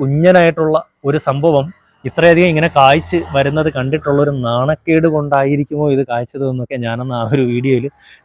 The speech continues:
ഞാൻ എൻ്റെ സംശയങ്ങൾ പറഞ്ഞിട്ടുണ്ടായിരുന്നു. ഏതായിരുന്നാലും ഇത് നിറയെ കായ്ച്ചു. ഇപ്പം ഏകദേശം ഒന്നര വർഷമായി ഇവിടെ കൊണ്ടുവന്നിട്ട്. പക്ഷേ ഇതിൻ്റെ പ്രായം ഒന്നര വർഷമൊന്നുമല്ല, അതിലും കൂടുതൽ കാണും. അതിൻ്റെ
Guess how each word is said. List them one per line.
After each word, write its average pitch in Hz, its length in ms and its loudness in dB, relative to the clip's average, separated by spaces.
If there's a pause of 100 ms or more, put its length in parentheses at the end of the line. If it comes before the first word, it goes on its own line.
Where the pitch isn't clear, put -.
ഞാൻ 120 180 0
എൻ്റെ 135 140 0 (100)
സംശയങ്ങൾ 135 440 -4 (100)
പറഞ്ഞിട്ടുണ്ടായിരുന്നു. 113 680 -6
ഏതായിരുന്നാലും 131 440 -2 (400)
ഇത് 123 100 4 (300)
നിറയെ 123 340 2 (220)
കായ്ച്ചു. 120 340 -8 (400)
ഇപ്പം - 180 -2
ഏകദേശം 139 340 0 (120)
ഒന്നര 135 280 0 (260)
വർഷമായി 131 340 -2
ഇവിടെ 123 180 0
കൊണ്ടുവന്നിട്ട്. 127 420 -2
പക്ഷേ - 160 -2
ഇതിൻ്റെ 170 220 2
പ്രായം 156 380 4
ഒന്നര 160 280 0
വർഷമൊന്നുമല്ല, 143 500 -2 (160)
അതിലും 151 280 0
കൂടുതൽ 143 320 0
കാണും. 135 180 0
അതിൻ്റെ 131 220 0